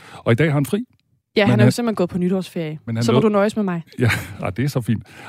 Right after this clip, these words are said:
Speaker 1: Og han, men han lovede i går lige at give os en update på, hvordan det var gået.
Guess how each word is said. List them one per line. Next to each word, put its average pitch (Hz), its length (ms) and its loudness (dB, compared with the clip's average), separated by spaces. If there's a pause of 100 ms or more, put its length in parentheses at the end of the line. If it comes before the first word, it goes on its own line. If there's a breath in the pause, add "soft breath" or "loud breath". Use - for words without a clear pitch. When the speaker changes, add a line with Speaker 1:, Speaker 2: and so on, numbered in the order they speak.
(120)
Speaker 1:
Og 120 60 4
han, 139 100 6
men 143 120 6
han 147 100 6
lovede 185 180 6
i 175 40 0
går 147 160 2
lige 160 140 0
at 151 80 0
give 165 100 0
os 147 60 -2
en 156 100 -8
update 117 380 -2
på, 120 140 -4
hvordan 101 200 -4
det 95 80 -4
var 101 60 -2
gået. 90 200 -12